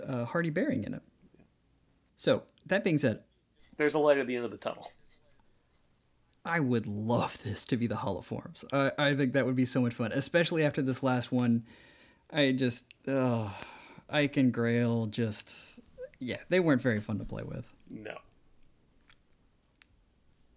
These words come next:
Speaker 1: So, we move on to that into the Legendary Hero banner.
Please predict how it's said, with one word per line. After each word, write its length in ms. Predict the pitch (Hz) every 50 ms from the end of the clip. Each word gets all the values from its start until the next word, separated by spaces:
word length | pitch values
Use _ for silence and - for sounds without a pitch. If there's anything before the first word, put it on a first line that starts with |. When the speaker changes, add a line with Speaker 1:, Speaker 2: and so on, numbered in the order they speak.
| _ _ _ _ _ _ - - - - - - - - _ _ _ _
Speaker 1:
So, 260 | - - 143 - - - -
we 80 | 143 131
move 200 | 131 147 175 196
on 160 | 214 214 208
to 60 | 202 185
that 380 | - 120 117 110 117 - - -
into 440 | 139 127 123 123 - - 131 127
the 400 | 120 123 127 120 120 117 117 117
Legendary 840 | 113 110 110 113 117 131 139 - 180 170 165 160 156 156 156 160 160 165
Hero 520 | 156 - - - 143 135 127 120 117 120
banner. 480 | - - - - 101 - - - -